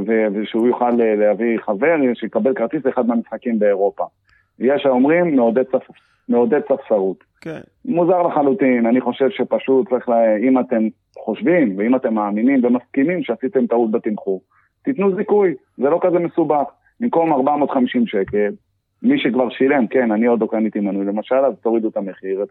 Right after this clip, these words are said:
Speaker 1: אה, ורטרואקטיבית,
Speaker 2: אז
Speaker 1: אה,
Speaker 2: מה
Speaker 1: תיתנו זיכוי, זה לא כזה מסובך.
Speaker 2: אני, אני חושב שבמקרה
Speaker 1: שורה
Speaker 2: הזה
Speaker 1: תחתונה, אני לא
Speaker 2: כן.
Speaker 1: יודע אם, אה, אתם מכירים, אני אחזור, אגיע לשורה התחתונה, לפחות לפי ההודעה האחרונה של הארגונים, הם קוראים לאוהדים עדיין לא לקנות מנויים,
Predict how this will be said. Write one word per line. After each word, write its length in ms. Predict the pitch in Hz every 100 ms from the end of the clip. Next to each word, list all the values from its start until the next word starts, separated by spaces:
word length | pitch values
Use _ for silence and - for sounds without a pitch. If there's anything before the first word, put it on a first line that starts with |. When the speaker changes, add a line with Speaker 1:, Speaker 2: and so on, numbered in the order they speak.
| -
Speaker 1:
אה, 160 | 95 101 101
ורטרואקטיבית, 840 | 120 147 160 185 - 196 156 127
Speaker 2:
אז 100 | -
Speaker 1:
אה, 60 | 123
Speaker 2:
מה 460 | 156 - 156 147 143
Speaker 1:
תיתנו 200 | - 160
זיכוי, 380 | 175 170 165
זה 100 | 120
לא 80 | 123 143
כזה 160 | 143
מסובך. 340 | 143 - 127 120 143
Speaker 2:
אני, 220 | 175 165
אני 120 | 170
חושב 260 | 170 165 175
שבמקרה 380 | 170 151 147 143
Speaker 1:
שורה 220 | 139 165
Speaker 2:
הזה 120 | 151 170
Speaker 1:
תחתונה, 420 | 165 147 160 156
אני 160 | 151 135
לא 60 |
Speaker 2:
כן. 60 | 143
Speaker 1:
יודע 260 | 143 143 127 123
אם, 140 | 123
אה, 60 | 113 113 107
אתם 120 | - 110
מכירים, 480 | - 107 160 175 170 _ _ _ -
אני 100 | 101
אחזור, 360 | 101 123 113
אגיע 220 | 107 127
לשורה 260 | 117 110 107
התחתונה, 500 | 104 - 107 135 147 147 _ _ _ _
לפחות 420 | - - 101 131
לפי 180 | 123 -
ההודעה 340 | 117 110 104 107
האחרונה 360 | - 101 104
של 180 | 98 98
הארגונים, 560 | 98 90 98 127 143 262 _ _ _ -
הם 160 | 98
קוראים 320 | 95 101 113 107
לאוהדים 680 | 104 98 98 98 95 123 110
עדיין 240 | 101 104
לא 100 | 104
לקנות 340 | 98 107 101
מנויים, 420 | 101 101 120 123